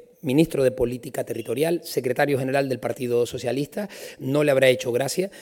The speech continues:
tener que asistir a una convocatoria del Consejo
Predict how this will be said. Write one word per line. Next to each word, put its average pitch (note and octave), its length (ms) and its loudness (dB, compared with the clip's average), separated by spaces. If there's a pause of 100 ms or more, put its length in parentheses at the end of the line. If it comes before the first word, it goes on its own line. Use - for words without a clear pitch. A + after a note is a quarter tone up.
(140)
tener B2+ 360 0
que C3+ 500 2
asistir D3+ 640 -2
a - 60 -6
una B2+ 160 -2
convocatoria B2 520 -2
del A#2+ 140 0
Consejo A#2+ 560 -4